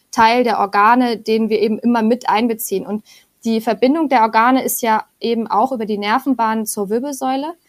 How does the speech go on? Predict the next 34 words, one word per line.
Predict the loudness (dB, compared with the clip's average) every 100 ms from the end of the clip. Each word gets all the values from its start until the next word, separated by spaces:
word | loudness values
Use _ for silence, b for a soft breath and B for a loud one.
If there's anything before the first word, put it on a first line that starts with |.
| b b b
Das | -6 0
heißt, | 2 2 -2 -6
ähm, | -6 -4 -4 -8 -6
Blockaden | -6 -2 2 2 2
in | -2
der | -4
Wirbelsäule | -4 -2 -2 -2 -4 -4
können | -4 -4
eben | -4 -4 -4 -4 -8 _ _
dadurch | 0 0 -2
auch | -2 -2
entstehen, | -6 -6 -4 -4
dass | -4 -6
da | -4 -4
die | -4
Organe, | -4 -2 -2 -4 -6 -10 -10
ähm, | -8 -10 -14 _
ja, | -4 -4
blockiert | -6 -6 -4 -6
sind. | -6 -6 -6 -8 _ _ _ _
Und | -2 -2 -6 _ _ _ _ -4
das | -4 -2
könnt, | -6 -6
kann | -6 -4
dann | -2
eben | -2 -2 -4
ein |
Symptom | -4 -6 -4 -4
sein. | -4 -8
Also | -8 -6
zum | -8 -8
Beispiel | -6 -6 -6
wiederkehrende | -4 -6 -6 -8 -6 -6
Beckenblockaden, | -6 -10 -10 -10 -12 -12 -12 -10 -12